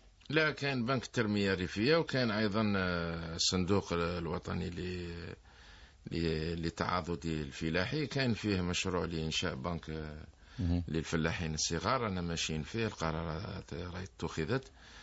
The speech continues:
Speaker 1: آه، ونظن سيكون جاهز في ال-، آه، في الأيام القليلة الجاية. كان من جهة أخرى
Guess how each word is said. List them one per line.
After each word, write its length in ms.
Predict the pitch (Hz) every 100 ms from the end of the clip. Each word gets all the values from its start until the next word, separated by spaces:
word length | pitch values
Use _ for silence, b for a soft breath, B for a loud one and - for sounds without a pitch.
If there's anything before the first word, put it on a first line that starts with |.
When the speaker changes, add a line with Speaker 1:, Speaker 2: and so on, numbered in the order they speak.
| B B -
Speaker 1:
آه، 600 | - 92 87 85 80 78
ونظن 380 | 80 85 80 104
سيكون 520 | - 85 82 - 92
جاهز 380 | 80 90 82 82
في 140 | -
ال-، 400 | 71 73 69 69 69 - B B B B -
آه، 180 | 92 82
في 160 | 73 80
الأيام 400 | - 82 82 78
القليلة 640 | - 82 78 73 78 73
الجاية. 440 | 73 87 92 143
كان 300 | 135 120 117
من 120 | 113 101
جهة 260 | 104 101 107
أخرى 600 | 92 90 98 98 92